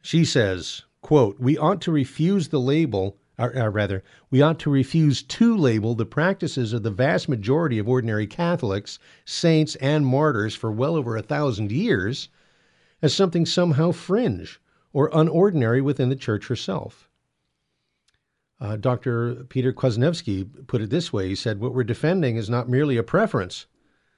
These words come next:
but an apostolic and patristic inheritance resting on the deepest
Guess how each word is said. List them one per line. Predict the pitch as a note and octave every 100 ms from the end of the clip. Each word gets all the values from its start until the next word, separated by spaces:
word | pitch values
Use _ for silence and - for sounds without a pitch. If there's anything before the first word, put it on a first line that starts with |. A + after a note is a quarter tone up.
| _ _ _ _
but | B2
an | C3
apostolic | D3+ D3+ - - C#3 C#3 B2
and | B2+ A#2+
patristic | B2+ B2 D3+ - B2+ C3
inheritance | G2+ - D#3+ A#3 G3 G#2 F#2+ - - _ _ _ _ _ _ _
resting | E3 E3 E3
on | D#3
the | C#3
deepest | G2+ B2 A3 - A2+ E2+ - - -